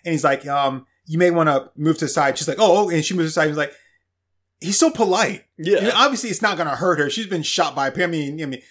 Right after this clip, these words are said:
Speaker 1: remember that whole fight with Doomsday? I mean, so
Speaker 2: <laughs>
Speaker 1: he, he's aware of the damage she can take, but he's still like, you know, "If you don't mind, I, I, you know, rather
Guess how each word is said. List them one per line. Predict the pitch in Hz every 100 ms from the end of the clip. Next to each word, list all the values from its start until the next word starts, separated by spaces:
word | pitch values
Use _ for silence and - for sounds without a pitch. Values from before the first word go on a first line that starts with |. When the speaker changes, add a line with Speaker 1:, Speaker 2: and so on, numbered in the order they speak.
| _
Speaker 1:
remember | 165 214 240
that |
whole | 170 180
fight | 185
with | 151 127
Doomsday? | 165 160 190
I |
mean, | 170 156
so | 143 185 156
Speaker 2:
<laughs> | 147 - 165 -
Speaker 1:
he, | 254 208
he's | 254
aware | 220 175 220 214 170
of | 170
the |
damage | 165 170 151
she | 190
can | 170 139
take, | 175 175 156
but | 160
he's | 190
still | - 202
like, | 160 156
you |
know, | 156 131
"If | -
you |
don't | 202 135
mind, | 147 123 127
I, | 127 139
I, | 127 -
you | 220
know, | 127
rather | 147